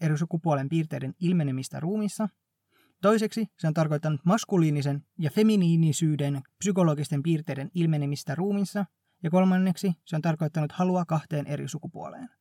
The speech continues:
Tuhatkahdeksansataa vuosisadan jälkipuoliskolla lääkäri Havelock Ellis ja nyt jo vanha tuttumme Richard von Kraft-Ebing selittivät homoseksuaalisuuden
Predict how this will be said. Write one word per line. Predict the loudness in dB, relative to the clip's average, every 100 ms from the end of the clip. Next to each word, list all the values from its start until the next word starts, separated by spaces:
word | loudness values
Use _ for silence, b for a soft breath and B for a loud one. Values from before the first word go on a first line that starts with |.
| _ _ _ _ _ _ _ _ _ -4
Tuhatkahdeksansataa | 0 2 0 0 0 2
vuosisadan | 2 0 -2 -2 -4 -2
jälkipuoliskolla | 0 0 -2 -6 -8 -8 -10 -8 -10 _ -2
lääkäri | 0 2 0 0
Havelock | 0 0 -2 -2
Ellis | -2 -2 -4 -10 -16 -6
ja | 0
nyt | 0 2
jo | 2
vanha | 4 4
tuttumme | 0 -2 -2
Richard | -2 -2 -4 -2
von | 0 0
Kraft-Ebing | 0 -4 -2 -2 -2 -6 -12 b b b
selittivät | 0 2 2 0 -2 2
homoseksuaalisuuden | 2 2 0 -2 -2 -2 -2 -4